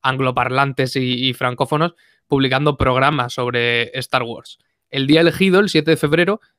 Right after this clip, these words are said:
es el aniversario del estreno del supuesto primer podcast de, sobre Star Wars, Jedi Talk, que salió a la luz en, en mil novecientos noventa y nueve.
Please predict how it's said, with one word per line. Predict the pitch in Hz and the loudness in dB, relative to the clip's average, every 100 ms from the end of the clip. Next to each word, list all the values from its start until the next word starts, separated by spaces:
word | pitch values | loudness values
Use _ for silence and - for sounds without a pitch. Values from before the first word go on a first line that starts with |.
| _ | _
es | 156 - | -10 0
el | 170 151 | 2 4
aniversario | 123 127 123 120 135 139 165 180 | 2 0 -2 -2 -2 0 0 -2
del | 135 127 120 117 120 123 | -4 -8 -8 -8 -6 -6
estreno | 123 - 143 156 | -6 -4 -4 -4
del | 143 127 123 120 117 _ | -4 -4 -6 -10 -12 _
supuesto | - 143 131 175 - 208 190 | -6 -2 2 2 2 -4 0
primer | 143 143 151 | 0 2 0
podcast | 165 139 - 117 - - _ | 0 -2 -2 -4 -6 -20 _
de, | 127 123 120 117 117 117 117 | -12 -6 -4 -4 -6 -8 -6
sobre | - 127 | -4 -2
Star | 117 139 | 0 0
Wars, | 135 139 190 - 135 | 2 2 0 -2 -2
Jedi | 135 131 | -2 0
Talk, | 151 190 - _ _ _ _ | 0 -2 -4 _ _ _ _
que | 143 | -4
salió | 135 135 147 | 0 2 4
a | |
la | 143 | 4
luz | 156 151 | 2 0
en, | 131 123 | -4 -8
en | - 131 | -8 -6
mil | 139 143 | -4 -2
novecientos | 139 131 139 147 | -2 -4 -4 -4
noventa | 135 135 127 | -2 -2 -4
y | 113 | -8
nueve. | 104 95 | -10 -16